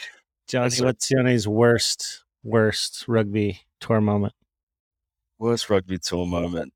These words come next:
Speaker 1: Oh, that's, that's, that's a tough one. Sione is pretty good, actually. He, he does, uh,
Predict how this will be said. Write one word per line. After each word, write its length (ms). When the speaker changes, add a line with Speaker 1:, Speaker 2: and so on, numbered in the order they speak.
Speaker 1:
Oh, 180
that's, 340
that's, 500
that's 180
a 60
tough 360
one. 180
Sione 300
is 120
pretty 240
good, 240
actually. 460
He, 240
he 80
does, 360
uh, 320